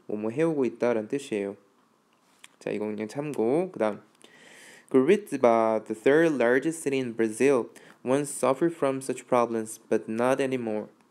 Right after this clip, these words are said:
자, 꾸리찌바. 자, 꾸리찌바는 뭔지 여기 삽입구가 설명해주고 있어요.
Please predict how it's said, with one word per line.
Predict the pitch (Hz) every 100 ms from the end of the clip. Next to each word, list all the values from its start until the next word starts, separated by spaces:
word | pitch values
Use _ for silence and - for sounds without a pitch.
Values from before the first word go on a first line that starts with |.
| _ - - - _
자, | 120
꾸리찌바. | - 123 214 - 131 113 110 107
자, | 113
꾸리찌바는 | 139 202 202 190 185 190 208 208 -
뭔지 | 107 131 139 123 131
여기 | 117
삽입구가 | 110 147 165 170 139
설명해주고 | 139 165 160 151 120 147
있어요. | 135 107 104